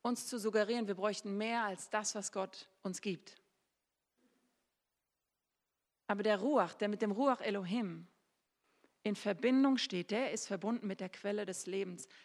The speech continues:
Dem kann der Tod nichts anhaben. Und das kann nichts überbieten. Deshalb lügt der Satan. Es gibt nichts, was er uns anbieten kann, was da drüber kommt.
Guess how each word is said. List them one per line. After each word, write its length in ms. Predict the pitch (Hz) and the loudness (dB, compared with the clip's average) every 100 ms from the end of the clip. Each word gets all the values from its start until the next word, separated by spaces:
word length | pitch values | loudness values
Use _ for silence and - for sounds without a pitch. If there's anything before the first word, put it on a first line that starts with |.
| _ - | _ 2
Dem 320 | 208 254 277 - _ | 4 4 2 -2 _
kann 260 | - 214 220 | -2 0 2
der 160 | 233 | -2
Tod 320 | - 214 214 | -2 -4 -4
nichts 580 | 190 185 202 208 - - - | -4 -2 -2 -4 -10 -16 -8
anhaben. 640 | 208 233 190 165 156 - - - - - | -4 -4 -4 -8 -10 -16 -20 -20 -20 -12
Und 180 | 190 220 | -8 -6
das 160 | 233 | -6
kann 280 | - 214 208 | -4 -2 0
nichts 460 | 233 - - - - _ _ - | -2 -4 -8 -8 -10 _ _ -4
überbieten. 680 | 196 196 226 - - - - _ _ _ _ _ _ _ _ | -2 -2 -2 -6 -12 -18 -20 _ _ _ _ _ _ _ _
Deshalb 300 | 208 220 190 | -2 0 0
lügt 260 | 233 302 302 | 0 0 -2
der 120 | 269 | 0
Satan. 680 | 214 185 - 190 - - - _ _ _ _ - | -2 -4 -8 -12 -12 -14 -18 _ _ _ _ -4
Es 120 | - | 0
gibt 220 | 240 226 | 0 0
nichts, 520 | 240 269 277 - - | 2 4 2 -2 -6
was 120 | 233 | -4
er 100 | 240 | -2
uns 100 | 214 - | -4 -2
anbieten 400 | 240 262 254 240 | 0 0 0 -2
kann, 240 | 233 220 | -4 -2
was 140 | 214 - | -2 -2
da 100 | 254 | -4
drüber 320 | - 269 269 | -2 0 0
kommt. 400 | 262 226 - | -2 -6 -8